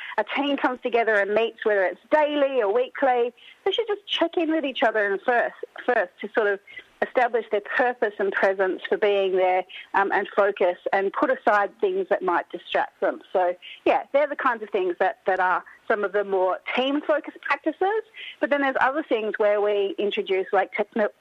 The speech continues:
technical concepts, like, um, pair programming or mob programming. And so the practice there is that, uh, you know, you work together, um, in pairs to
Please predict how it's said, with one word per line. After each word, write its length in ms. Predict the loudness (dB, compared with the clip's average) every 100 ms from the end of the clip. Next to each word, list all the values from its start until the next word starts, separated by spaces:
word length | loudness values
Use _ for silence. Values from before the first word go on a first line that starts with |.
| -4
technical 480 | -2 0 -2 0 0
concepts, 560 | 0 -2 2 2 2 _ -14 -10 -4 2
like, 400 | 2 2 0 -4 0
um, 220 | 0 -2
pair 360 | -4 0 0 0
programming 720 | 0 0 2 0 0 -2 -2
or 180 | -2 -2
mob 380 | 0 2 2 0 -8
programming. 720 | -2 0 0 -2 -2 -4 -8 -12 -18 -10
And 100 | -4
so 60 | -2
the 60 | -2
practice 400 | 0 -2 -2 -6 -2
there 460 | 0 0 0 0
is 60 | -2 0
that, 220 | 0 0 -8 -20 0
uh, 240 | 2 2 0
you 120 | -4
know, 80 | -2
you 220 | -2 -2
work 280 | 0 -2 -4
together, 420 | -2 0 2 0 0
um, 240 | 0 0 -4
in 180 | -4 -4 -4 0
pairs 320 | 0 0 -2 -2
to 120 | -4